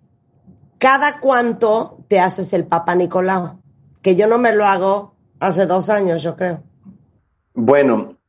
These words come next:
Speaker 2: eh, mínimo una vez al año, y si cambian de pareja, de inmediato volver a hacer un Papa Nicolau. Son recomendaciones fuera de lo mínimo indispensable de cualquier país,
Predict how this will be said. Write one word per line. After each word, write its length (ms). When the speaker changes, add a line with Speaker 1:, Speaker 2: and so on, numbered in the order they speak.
Speaker 2:
eh, 720
mínimo 460
una 180
vez 200
al 140
año, 500
y 80
si 180
cambian 420
de 80
pareja, 680
de 160
inmediato 840
volver 280
a 40
hacer 200
un 80
Papa 240
Nicolau. 380
Son 180
recomendaciones 1080
fuera 680
de 640
lo 260
mínimo 420
indispensable 760
de 140
cualquier 420
país, 560